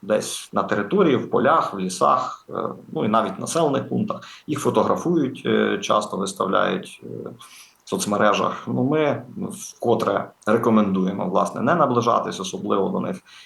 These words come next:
Якщо виявили таку, такий дрон, м, типу пародії, як їх там похрестили вже, або ж, е, Гербера вже дійсна назва є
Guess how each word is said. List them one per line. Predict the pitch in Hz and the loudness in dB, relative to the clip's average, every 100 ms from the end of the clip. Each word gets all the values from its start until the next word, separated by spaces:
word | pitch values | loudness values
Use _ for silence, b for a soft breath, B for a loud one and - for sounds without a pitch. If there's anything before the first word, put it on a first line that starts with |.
| - | -10
Якщо | 95 - | -4 0
виявили | 113 170 151 123 120 | 4 6 6 6 4
таку, | 113 110 101 - - - | 2 -2 -6 -10 -10 -6
такий | 92 101 | -4 -2
дрон, | 95 110 165 156 | 0 2 2 2
м, | 139 110 110 110 107 | -2 -2 -2 -2 -4
типу | 113 110 92 | -2 0 2
пародії, | 107 131 170 131 123 | 4 4 4 4 2
як | 110 110 | 2 0
їх | 113 | -4
там | - 104 95 | -2 -2 -2
похрестили | 110 - 101 - 104 95 | -8 -4 -4 -2 0 2
вже, | 92 92 | 2 0
або | 95 95 101 | 0 2 0
ж, | 92 B B B _ _ - | -2 B B B _ _ -2
е, | 95 98 95 95 95 92 - - - - | 2 4 6 6 4 -2 -10 -12 -12 -12
Гербера | 95 92 107 98 156 151 | -6 0 2 4 6 6
вже | 135 113 120 113 | 4 2 2 2
дійсна | 110 110 110 107 | -2 -4 -2 2
назва | 107 104 101 | 2 2 -2
є | 101 101 | -4 -6